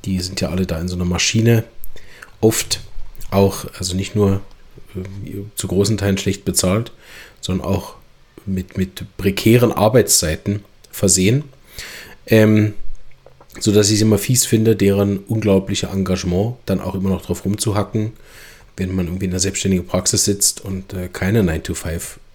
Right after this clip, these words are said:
äh, Job hat. Gut, also ich schon, aber <laughs> vielleicht ihr nicht. Ja, gut, der Vergleich hinkt, ehrlich gesagt, aber, ne, ähm, mindestens, sagen wir mal so, dass sich selber einteilen kann, ne?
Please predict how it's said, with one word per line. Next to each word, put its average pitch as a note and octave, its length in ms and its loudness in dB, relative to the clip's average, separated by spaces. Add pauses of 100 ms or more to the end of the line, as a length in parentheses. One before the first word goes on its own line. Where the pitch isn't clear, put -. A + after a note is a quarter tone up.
äh, E2+ 220 -8 (140)
Job - 260 -4
hat. - 220 -4 (520)
Gut, E2+ 240 -4 (380)
also D#2 200 -10 (200)
ich F#2+ 180 -6
schon, A#2+ 400 0
aber E2+ 280 -6 (100)
<laughs> - 320 0
vielleicht - 400 2
ihr C3+ 160 6
nicht. D#3+ 320 2 (560)
Ja, D#2+ 100 -6
gut, - 180 -12
der G2 100 -10
Vergleich F#2+ 420 2
hinkt, G2+ 240 2
ehrlich - 260 -4
gesagt, A#2+ 380 -2
aber, G#2+ 400 4
ne, F#3 180 0 (840)
ähm, A2+ 500 6
mindestens, B2 540 4
sagen A2+ 180 4
wir A2+ 80 4
mal A2 80 2
so, A2 80 2
dass G#2+ 140 2
sich G#2+ 180 2
selber G#2 320 2
einteilen F2+ 560 0
kann, - 340 -14
ne? D3+ 100 -10